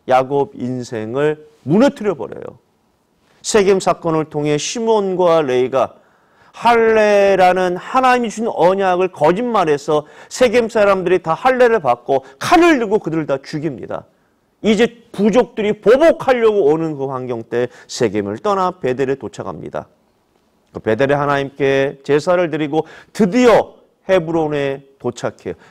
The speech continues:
그때가 백육 세예요. 그리고 아버지를 봅니다. 삼십 년 만에 아버지 이삭을 만나는 거예요. 거기서 끝납니까? 일 년 뒤 백칠 세에 생명처럼 귀한 요셉을 잃어버려요.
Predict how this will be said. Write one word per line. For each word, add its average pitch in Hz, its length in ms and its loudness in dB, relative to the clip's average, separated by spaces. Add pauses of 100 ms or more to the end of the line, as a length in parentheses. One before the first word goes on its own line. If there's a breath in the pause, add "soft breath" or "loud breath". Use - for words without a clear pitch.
그때가 208 460 0
백육 165 440 -4
세예요. 82 600 -8 (1300)
그리고 196 220 4
아버지를 226 640 4
봅니다. 127 560 -4 (960)
삼십 302 460 0
년 285 440 2
만에 247 220 2 (100)
아버지 185 560 2
이삭을 180 360 -2
만나는 131 500 -6
거예요. 90 360 -6 (320)
거기서 147 320 -2
끝납니까? 160 760 -2 (140)
일 185 220 -4
년 180 200 2
뒤 165 160 -4
백칠 147 360 -6
세에 107 360 -6 (760 soft breath)
생명처럼 285 960 2
귀한 185 500 -2
요셉을 143 480 -6
잃어버려요. 135 840 -8